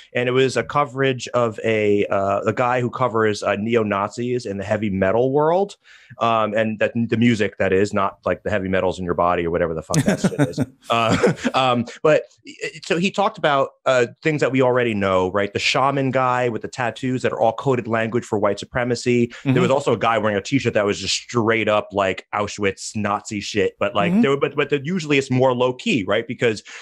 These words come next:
Speaker 1: um, uh, but one of the things that he mentioned was that this, th-, that's apparently really big in the fourteen, is this thing called this fourteen words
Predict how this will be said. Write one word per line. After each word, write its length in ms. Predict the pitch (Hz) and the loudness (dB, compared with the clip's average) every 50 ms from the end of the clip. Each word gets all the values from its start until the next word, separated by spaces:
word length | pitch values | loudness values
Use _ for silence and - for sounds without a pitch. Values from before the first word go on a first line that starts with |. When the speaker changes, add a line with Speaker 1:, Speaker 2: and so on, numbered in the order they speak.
| - - | -10 -4
Speaker 1:
um, 300 | 127 127 123 117 113 110 - - - - _ _ _ | -2 0 0 0 -2 -4 -8 -12 -20 -20 _ _ _
uh, 220 | 113 117 - - - | 0 2 2 4 2
but 180 | - 131 143 | 2 0 2
one 160 | 127 160 190 | 0 2 2
of 60 | 240 226 | 2 2
the 80 | 208 | 0
things 260 | - - 170 156 139 | -2 -2 -4 -2 0
that 80 | 147 135 | 0 0
he 80 | 135 120 | 0 0
mentioned 400 | 117 123 139 185 - - 127 113 | 0 0 0 0 -2 -4 -2 -2
was 140 | 117 104 | 0 0
that 160 | 127 117 - - | 0 -2 -2 -4
this, 160 | 117 104 - - 107 - | -6 -8 -8 -14 -12 -4
th-, 140 | 117 117 - - 113 107 | -4 -4 -2 -2 -2 0
that's 180 | - 120 117 - | 0 -2 -2 -2
apparently 360 | 113 - 143 160 156 143 131 | -4 -2 -2 0 2 2 0
really 260 | 110 110 143 151 139 | 2 2 2 2 0
big 340 | 113 90 120 120 139 135 127 | 0 0 2 2 2 2 2
in 80 | 117 107 | 0 0
the 80 | 110 | 0
fourteen, 640 | 104 - - - 127 135 113 - - - - 127 131 - | -4 -4 -6 -2 -2 -2 -2 -2 -8 -8 -4 -4 -2 0
is 200 | 113 113 104 107 | 0 -2 0 -2
this 180 | 120 - - | -4 -4 -4
thing 240 | - - 156 156 135 | -2 -2 -2 -2 -2
called 360 | - - 139 139 139 139 - - | -4 -2 0 2 2 0 -2 -2
this 140 | 117 120 - | -4 -6 -6
fourteen 640 | - - - 151 156 - - - - 151 139 127 113 | -6 -6 0 0 0 0 0 -2 -2 0 0 2 2
words 680 | 110 117 120 117 98 87 78 78 76 - - - - | 2 2 2 2 2 0 -2 -4 -10 -14 -14 -16 -18